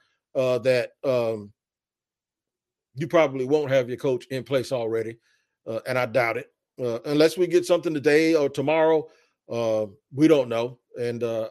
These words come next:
I, I'm starting to believe this, that the sources did tell everybody all of this stuff that's been out there in the universe.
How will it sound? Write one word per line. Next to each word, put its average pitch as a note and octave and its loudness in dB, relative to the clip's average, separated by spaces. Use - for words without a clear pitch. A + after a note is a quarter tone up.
I, C3 -12
I'm G#3+ 4
starting G#3+ 4
to D#3 -4
believe C#3+ 0
this, - -4
that C#3+ 2
the C#3 -4
sources G3 2
did E3 4
tell D#3+ 4
everybody C#3+ 2
all C#3 0
of C3+ -4
this C3+ -4
stuff D3 -6
that's C3+ -2
been B2 -4
out B2 -10
there C3 -2
in B2 -10
the A#2+ -10
universe. B2+ -6